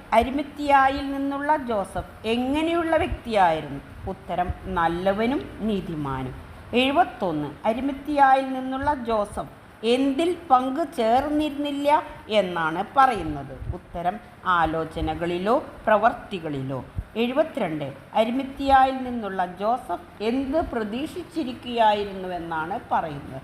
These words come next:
ഉത്തരം, ദൈവരാജ്യം. എഴുപത്തിമൂന്ന്, അമ്പത്തിരണ്ടാം വാക്യപ്രകാരം അരിമത്തിയായിൽ നിന്നുള്ള ജോസഫ് എന്താണ്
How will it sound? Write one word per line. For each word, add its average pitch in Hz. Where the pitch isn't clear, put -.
ഉത്തരം, 170
ദൈവരാജ്യം. 185
എഴുപത്തിമൂന്ന്, 196
അമ്പത്തിരണ്ടാം 180
വാക്യപ്രകാരം 214
അരിമത്തിയായിൽ 220
നിന്നുള്ള 190
ജോസഫ് 196
എന്താണ് 196